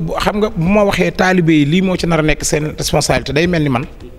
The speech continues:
maa yor responsabilité taalibe yi, maay wax ci seen tur te tuuti naa ci. Mais daal dégg naa ñoo xam ne moom ak ku mel ni man metti nanu te murit bu ko dara mettee amut nu mu ko mënta fajee.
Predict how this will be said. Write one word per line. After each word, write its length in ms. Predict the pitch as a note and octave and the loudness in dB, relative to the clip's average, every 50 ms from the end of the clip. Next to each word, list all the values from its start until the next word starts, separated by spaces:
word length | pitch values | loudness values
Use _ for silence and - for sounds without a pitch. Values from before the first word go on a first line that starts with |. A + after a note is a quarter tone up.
| - - - - - - - - | -20 -20 -20 -20 -20 -20 -10 -2
maa 260 | B2+ C#3 E3 E3 D#3+ | 0 2 2 2 2
yor 160 | D#3+ D#3 D3 | 0 0 -2
responsabilité 720 | C#3+ D#3 - - D3 D3 D3+ - C#3+ C3 C3+ C3 B2 C3 C3 | -2 -4 -4 -4 -4 -4 -2 -2 -2 -2 -2 -4 -4 -6 -2
taalibe 340 | - C#3 C3+ C3 B2+ A#2 A#2+ | -2 0 0 0 -2 -2 -2
yi, 80 | A#2+ A#2+ | -2 -2
maay 200 | B2+ C3+ C3+ C3 | -2 -2 0 -2
wax 120 | B2 - - | -2 -4 -4
ci 80 | A#2+ | -2
seen 220 | A2 C3+ A#2+ A2 G#2 | -2 -2 -2 -2 -4
tur 140 | - A2 - - - - - | -6 -6 -6 -8 -14 -6 -4
te 80 | - | -4
tuuti 300 | C#3+ - E3+ F3+ - - | -2 0 0 -2 -2 -2
naa 140 | C3+ B2 - - | -4 -4 -4 -4
ci. 180 | - - - - - - - - - - - - - - - - - - - - - - - - - | -6 -10 -10 -12 -16 -20 -20 -20 -20 -18 -18 -18 -18 -18 -20 -20 -20 -20 -20 -20 -20 -20 -16 -4 0
Mais 120 | F3+ F3+ F3 | 2 4 4
daal 240 | D#3+ D3+ D3 C#3 C3 | 4 4 2 0 0
dégg 240 | C3+ G3+ F#3+ D#3 F3 | 0 0 0 2 2
naa 160 | E3+ E3 D3+ | 2 2 2
ñoo 180 | C#3+ C#3+ C#3 C3 | 2 2 2 2
xam 180 | - - A#2+ | 0 -2 -4
ne 80 | A#2 A#2 | -4 -4
moom 180 | A#2 G#2+ - - - - - - - - - - - - - - - - | -6 -8 -10 -14 -16 -20 -20 -20 -20 -20 -20 -20 -20 -20 -20 -20 -10 -8
ak 160 | - F#3 - - | -6 -6 -4 -2
ku 60 | - E3 | 0 2
mel 160 | E3 D#3+ D#3 | 2 2 2
ni 40 | D3+ | 0
man 220 | D3+ C#3+ A#2 A2 - - - - - - - - - - - - | 0 -2 -4 -6 -10 -16 -20 -20 -20 -20 -20 -20 -20 -16 -4 2
metti 380 | D3+ E3+ G3 G#3 G3+ - - E3 | 4 4 4 2 0 -2 -2 0
nanu 260 | E3 D#3+ D3+ D3+ C#3 | 0 0 0 -2 -2
te 120 | - E3+ E3+ | 0 0 2
murit 280 | F3 F3 F#3 E3+ D3 - | 2 2 2 0 0 -2
bu 100 | D3 D#3 | -4 -2
ko 100 | - F3 | -2 0
dara 200 | D#3+ D#3+ E3+ E3+ | 0 2 2 2
mettee 420 | D#3+ D#3 D3+ D3 - C3+ F#2 E2+ - - - - - - - - - - - | 0 0 -2 -2 -2 -4 -4 -6 -12 -18 -20 -20 -20 -20 -20 -20 -20 -4 -2
amut 240 | F#3 F#3 D#3+ B2+ - | 0 0 0 0 2
nu 100 | E3 D#3 | 2 2
mu 60 | F3+ E3 | 2 2
ko 80 | F3 | 2
mënta 200 | E3 D3+ C#3 C3+ | 0 0 0 0
fajee. 280 | A#2+ - G#2+ G2 - | -2 -4 -6 -8 -10